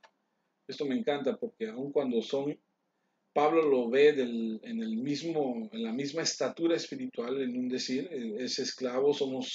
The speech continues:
siervos los dos. Timoteo tiene una actitud de, "Yo soy su hijo y él es mi padre", y como tal lo honra.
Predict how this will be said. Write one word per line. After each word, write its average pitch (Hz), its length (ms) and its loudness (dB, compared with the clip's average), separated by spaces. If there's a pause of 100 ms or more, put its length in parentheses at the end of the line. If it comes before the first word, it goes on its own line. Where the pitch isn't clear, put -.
(220)
siervos 143 760 6
los 113 180 0
dos. 160 460 -2 (680)
Timoteo 117 500 0
tiene 127 220 0
una 131 180 0
actitud 120 420 -6
de, 123 320 -4 (560)
"Yo 120 160 -4
soy 139 420 -2 (1000)
su 151 240 -6
hijo 151 360 2
y 127 80 2
él 113 100 4
es 110 100 4
mi 113 140 0
padre", 147 400 4
y 127 80 -2
como 107 240 -4
tal 117 220 -2
lo 113 160 2
honra. 123 440 -4